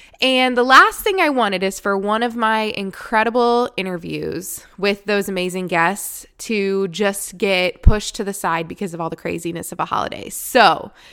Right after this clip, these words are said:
in order to give us all of that time to breathe <laughs> and just take the day to focus on Thanksgiving and our families and everything else going on, we had a day off on Thursday. And now we're back for your Monday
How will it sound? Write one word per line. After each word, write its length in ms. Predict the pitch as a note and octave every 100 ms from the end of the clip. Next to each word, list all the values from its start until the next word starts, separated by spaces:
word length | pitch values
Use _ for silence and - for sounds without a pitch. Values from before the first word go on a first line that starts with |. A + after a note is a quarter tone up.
| - - _ _ _
in 140 | A3 A3
order 200 | A#3 B3
to 120 | A#3+
give 180 | G#3+ G3+
us 140 | G3+
all 220 | G3+ G3+ A3+
of 80 |
that 180 | A3+ A3
time 360 | - G#3 F#3+ F#3+
to 140 | G#3
breathe 480 | F3 D#3+ D#3 D3+ G3 B3+ -
<laughs> 120 | -
and 120 | B3+ F#3+ -
just 400 | A3 G#3 - - - - -
take 560 | - - G3+ A#3 - B3
the 140 | C4+
day 480 | G#3 F#3+ F3+ F3+ F3+
to 80 | F#3
focus 560 | - F3 E3+ F3 - -
on 580 | F3+ F3 E3+ E3+ E3+ F3+ - - -
Thanksgiving 680 | F#3 F3+ - F3 E3 D#3+ D#3
and 100 | E3
our 140 | D3+ E3
families 680 | - E3 E3 D#3+ D3+ D3+
and 80 | E3+
everything 380 | - F3 F3+ F3
else 180 | E3+ -
going 300 | E3 E3 D#3+
on, 320 | D#3+ D#3 D#3+ - _ _ _ _ _ -
we 120 | G#3+
had 180 | B3+ C#4
a 60 |
day 160 | C4 A#3+
off 220 | B3 C4
on 120 | A3+
Thursday. 540 | G3 F3 E3+ - E2+ -
And 140 | G3
now 160 | G#3+ B3+
we're 140 | D4
back 420 | A3+ A3 A#3+ C4
for 120 | - B3
your 200 | A#3+ A3+
Monday 560 | G3 G3 G3 G3+ G3+